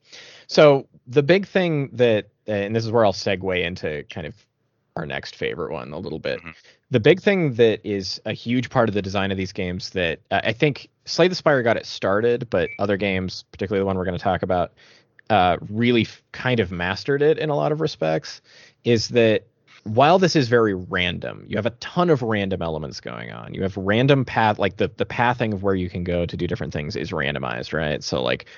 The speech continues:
Speaker 1: where enemies are located, where stores are located, things like that is all randomized. The cards that you draw every turn is randomized. You're already dealing with a random mechanic in that respect.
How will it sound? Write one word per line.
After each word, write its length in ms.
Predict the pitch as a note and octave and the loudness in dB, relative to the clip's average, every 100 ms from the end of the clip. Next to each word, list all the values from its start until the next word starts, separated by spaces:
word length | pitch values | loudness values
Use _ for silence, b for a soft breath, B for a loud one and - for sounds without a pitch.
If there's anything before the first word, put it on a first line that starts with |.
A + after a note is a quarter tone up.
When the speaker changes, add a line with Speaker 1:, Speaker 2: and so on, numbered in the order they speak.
| B | B
Speaker 1:
where 280 | F#2 F2+ F2+ | 2 6 6
enemies 280 | F2+ F2 F2+ | 4 2 0
are 60 | |
located, 600 | D#2 D2+ - D#2 D2 C2+ | 0 0 0 0 2 0
where 160 | D2+ E2 | 0 0
stores 380 | - E2+ C#2 D2 | 0 -4 -4 -4
are 80 | |
located, 400 | C#2 A1+ - B1 | -4 -6 -2 -2
things 180 | - C#2+ | -2 -6
like 140 | - - | -8 -4
that 220 | D2 - | -2 -2
is 80 | - | -4
all 120 | A1+ | -6
randomized. 580 | A1+ - - - - - B B B B | -8 -12 -14 -14 -16 -18 B B B B
The 80 | A2+ | 0
cards 480 | - - C#3+ C3+ G#2 | 0 4 6 6 2
that 80 | A2 | -2
you 100 | F#2+ | -2
draw 240 | F2+ E2+ | 2 2
every 280 | D2 E2+ E2 | 2 0 -4
turn 360 | - F2+ C2 - | -8 -10 -10 -8
is 140 | G#2+ | -6
randomized. 720 | F#2 F2+ D#2 D2 C2 G1+ - | -4 -4 -4 -4 -8 -12 -10
You're 60 | F#2+ | -6
already 160 | G#2+ G2 | -6 -8
dealing 420 | - G2 G2+ F2+ | -6 -4 -2 -2
with 100 | E2 | -4
a 60 | |
random 340 | E2+ D#2+ D#2 D#2+ | -2 -2 -2 -6
mechanic 480 | - - C2+ B1 C2+ | -12 -10 -10 -10 -14
in 120 | A#1 | -14
that 200 | B1+ - | -14 -12
respect. 540 | G2+ - - - - | -14 -12 -14 -14 -16